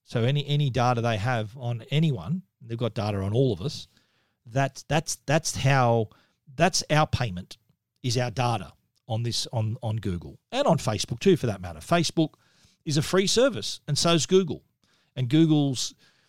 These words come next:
in this open letter, mentioned the fact that the free service is being at risk. Now, I, I don't know whether they're gonna charge a, a Google fee or whatever they're gonna do, but you'd think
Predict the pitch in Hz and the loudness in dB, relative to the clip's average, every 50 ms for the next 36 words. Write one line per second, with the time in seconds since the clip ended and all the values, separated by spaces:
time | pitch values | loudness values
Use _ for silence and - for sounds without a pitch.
0 | _ _ _ _ - 156 151 151 143 - 156 151 151 143 - 143 135 143 156 143 | _ _ _ _ 2 4 4 4 4 4 4 4 2 2 2 0 0 0 0 0
1 | 135 139 135 151 175 196 - - - 135 117 113 113 113 113 - _ _ - 123 | 0 2 4 4 4 4 2 0 0 0 -2 -2 -6 -10 -12 -16 _ _ -10 -8
2 | - - - 147 135 - _ - 131 120 - - 135 131 127 131 123 - - - | -4 0 0 0 0 0 _ -4 -4 -4 -4 -4 -4 -4 -2 -4 -4 -6 -6 -4
3 | - - 147 151 156 156 160 165 151 - - - - 160 160 180 170 170 - - | 0 2 4 6 6 4 2 0 -2 -2 -2 0 2 4 4 2 2 0 -2 -2
4 | 131 113 104 135 135 135 139 135 143 - - 202 240 - - - - - - - | -2 -2 -2 0 0 0 0 0 -2 -2 -4 -6 -4 -4 -4 -6 -8 -10 -16 -20
5 | _ _ _ _ _ _ _ _ _ _ _ _ _ _ - 135 143 131 - 131 | _ _ _ _ _ _ _ _ _ _ _ _ _ _ -8 -6 -6 -4 -4 -4
6 | 135 - - 156 151 165 165 160 151 143 139 151 139 147 139 123 135 147 135 135 | -4 -4 -2 -2 -2 -2 -2 -2 -2 0 2 2 2 2 0 0 0 -2 0 0
7 | 139 135 131 117 107 - _ _ _ _ - - 156 147 147 147 131 131 131 123 | 0 0 0 -2 -2 -6 _ _ _ _ -2 0 4 4 4 4 4 2 2 2
8 | 120 117 127 131 127 120 127 151 156 156 143 147 135 123 113 - - 185 180 208 | 2 0 0 -2 -2 0 2 2 2 4 4 2 0 0 -2 -4 0 0 0 2
9 | 233 254 247 214 160 139 139 135 139 139 139 151 160 170 147 151 147 143 143 131 | 2 2 2 2 2 2 2 0 0 0 2 2 2 2 0 0 0 0 0 0
10 | 131 135 160 320 294 165 127 143 135 135 - _ _ _ _ _ _ - 143 135 | 0 0 0 2 2 2 2 2 2 0 -2 _ _ _ _ _ _ -4 -4 -4
11 | - - 208 180 160 - - | -2 -2 -2 -2 -2 -2 -8